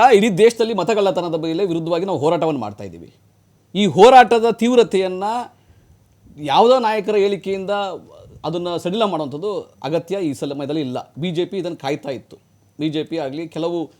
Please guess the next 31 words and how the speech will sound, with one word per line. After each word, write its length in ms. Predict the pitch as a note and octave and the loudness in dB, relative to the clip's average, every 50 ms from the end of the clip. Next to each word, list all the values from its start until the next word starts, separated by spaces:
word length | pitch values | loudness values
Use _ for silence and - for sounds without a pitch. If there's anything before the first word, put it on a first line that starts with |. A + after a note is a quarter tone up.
| _ - C3 | _ -10 -6
ಬಿ 80 | D3+ | -6
ಜೆ 140 | E3 D3 F3 | -4 -4 -6
ಪಿಯ 140 | D#3+ D3+ D#3+ | -4 -4 -6
ಮುಖವಾಣಿಯ 520 | D3+ C#3+ B2+ D#3+ D#3+ D#3+ D#3 D3 D3 C#3+ | -6 -4 -2 -2 -2 -2 -2 -6 -8 -8
ಕೆಲವು 240 | C3 - C#3+ C#3 C#3 | -8 -8 -8 -6 -6
ರಾಷ್ಟ್ರೀಯ 400 | B2+ C3+ C#3 C3+ - D3+ D#3 D3+ | -6 -8 -10 -10 -10 -8 -8 -8
ಪ-, 640 | C3 - _ - D3+ C#3+ C#3 C3+ B2+ B2 B2 A#2 - _ _ _ _ - | -8 -10 _ -10 -6 -6 -6 -6 -6 -8 -10 -12 -14 _ _ _ _ -8
ಏನ್ 180 | B2+ D3 D3 - | -8 -6 -6 -6
ಚಾನೆಲ್ಗಳಿದಾವೆ, 760 | D3+ D3+ E3 D#3 C#3 C3+ A#2 A2+ A2 A2+ C#3+ G3+ G#3 _ _ _ _ - | -6 -6 -6 -6 -6 -8 -8 -10 -10 -10 -12 -12 -14 _ _ _ _ -8
ಇದನ್ನ 200 | C#3+ D3 E3 D#3+ | -4 -4 -4 -4
ಕಾಯ್ತಾ 360 | - - C#3 C#3 C#3 C#3 - | -6 -8 -8 -8 -8 -10 -12
ಇತ್ತು. 220 | A#2 G#2 - - - _ _ _ - A2+ F#2 - - A#2 | -14 -14 -16 -18 -20 _ _ _ -20 -20 -20 -20 -12 -6
ರಾಜಣ್ಣನವರು 1080 | B2+ C3+ G3+ B3 G#3+ B3 B3 A#3+ A#3 A3+ G#3+ G#3 G#3 G#3 A3+ A#3+ B3 B3 - - _ _ _ _ _ - | 0 2 2 4 2 2 0 0 -4 -2 0 0 0 2 0 0 0 -2 -6 -8 _ _ _ _ _ -8
ನೋಡ್ರಿ, 260 | D#3 F3 F#3 G3+ A3 D#3+ | -8 -6 -6 -6 -6 -6
ಕೆಲವು 200 | - F3 G3 G3 | -4 -4 -4 -4
ಸಲ 140 | G#3 G#3 | -4 -6
ಹೇಳ್ಬೇಕಾದಾಗ 760 | A3 G3+ F3 D3 D3 D#3+ G3 A#3 A3 G3+ - E3+ D3+ E3 F#3+ | -8 -8 -10 -4 0 0 2 2 0 -2 -4 -4 -6 -6 -6
ಹೇಳ್ಬಿಟ್ಟಿದ್ದಾರೆ 540 | G#3+ E3 D#3 F3+ F3 E3 D3+ C#3 A#2 G#2 F#2+ | -4 -4 -4 -4 -4 -6 -8 -8 -10 -10 -14
ಅದನ್ನ. 140 | F2+ E2 E2 - C3+ A#2 F#2+ - _ _ _ _ _ _ _ _ _ - B2 | -16 -20 -18 -16 -16 -16 -16 -16 _ _ _ _ _ _ _ _ _ -12 -8
ಮಾತಿನ 280 | C3+ D3+ D#3 F3+ D#3+ | -8 -8 -6 -6 -8
ಭರಾಟೆದಲ್ಲಿ 640 | D3+ B2+ B2+ C3+ D3 D3+ C#3+ B2+ A2+ G#2+ B2 F#3 G#3+ | -8 -8 -8 -8 -8 -8 -8 -10 -10 -10 -10 -12 -12
ಆ 100 | - C#3+ | -10 -10
ಮಾತು 280 | C3+ C3 A#2 F#2+ E2+ | -8 -8 -8 -8 -8
ಬಂದಿದೆ. 340 | C3+ C3 C3 C3+ A2 F#2+ - _ _ - | -10 -8 -8 -8 -12 -12 -16 _ _ -14
ಏನು, 360 | A#2 A#2+ B2 A#2+ D#3+ G#3+ A#3 _ _ _ _ _ _ - | -12 -12 -12 -12 -14 -16 -16 _ _ _ _ _ _ -12
ನಮ್ಮ 180 | A#2+ C3+ E3+ G3 | -8 -4 -4 -2
ರಾಜ್ಯ 240 | E3 E3 F3+ F3+ | -2 -2 -2 -2
ಸರ್ಕಾರನೇ 400 | E3 G3 F3 D3 F3 E3 E3 F#3+ | -4 -6 -6 -6 -6 -8 -8 -8
ಅದನ್ನ 220 | G3+ E3 D#3+ D#3+ E3 E3 D#3 D3 C3 C3+ - - C#3 | -8 -8 -8 -8 -8 -8 -10 -12 -14 -18 -18 -12 -8
ಮಾಡ್ಬೋದಾಗಿತ್ತು 580 | C#3+ D3 D#3 D3 C#3+ C3 B2+ A#2 A2+ G#2 A2+ | -8 -6 -4 -6 -6 -6 -8 -10 -10 -14 -16
ಅಂತ. 80 | G#2+ | -18